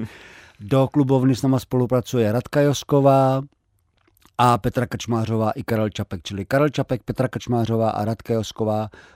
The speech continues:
Speaker 2: jsou trojicí výtvarníků, který s náma spolupracovali,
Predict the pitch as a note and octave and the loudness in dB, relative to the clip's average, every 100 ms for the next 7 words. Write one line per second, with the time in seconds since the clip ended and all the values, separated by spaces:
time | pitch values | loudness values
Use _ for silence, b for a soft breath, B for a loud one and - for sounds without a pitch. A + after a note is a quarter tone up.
0 | B - A#2 A#2 - A2+ G#2+ - G#2 - | B -2 0 0 -2 -2 -2 -4 -10 -6
1 | A2 G#2 G#2 G2+ F2+ G#2 G2+ F2 G2+ G2 | -6 -4 -6 -8 -10 -10 -10 -8 -6 -4
2 | G2 F#2+ - A#2 A2+ A2+ - A2 F2 F#2 | -6 -8 -6 -4 -4 -6 -6 -6 -6 -4
3 | F#2+ C3+ F3 | 0 2 2